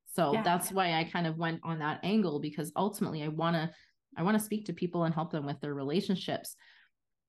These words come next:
Speaker 1: via the relationship with themselves.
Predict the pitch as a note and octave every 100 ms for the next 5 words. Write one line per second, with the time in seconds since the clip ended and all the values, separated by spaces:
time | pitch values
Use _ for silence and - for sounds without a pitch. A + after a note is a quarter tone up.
0 | _ _ _ _ D#3+ E3 E3+ F3 F3+ F#3
1 | F3+ E3 D#3+ D#3 C#3+ E3+ E3 C#3 D3 C3
2 | D#3 - - - -